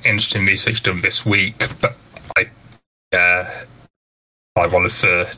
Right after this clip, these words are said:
teams on the f-, post on the forum about how, exactly how that, those curves kind of work. And yeah, there's a big ramp up in how tough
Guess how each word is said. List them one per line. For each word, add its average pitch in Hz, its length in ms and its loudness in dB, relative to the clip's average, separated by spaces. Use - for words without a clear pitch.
teams 85 240 0
on 85 80 -4
the 85 60 -2
f-, - 840 -4
post 98 220 2
on 90 80 0
the - 60 0
forum 98 520 4
about 95 360 2
how, 90 600 0
exactly 104 560 2
how 95 320 4
that, 90 240 0
those 95 140 0
curves 95 380 2
kind 92 280 0
of 92 200 -8
work. 113 640 2
And 95 380 0
yeah, 95 480 2
there's 101 220 2
a 92 140 0
big 107 400 2
ramp 98 340 -2
up - 140 -8
in 95 220 -2
how 104 240 0
tough - 500 -6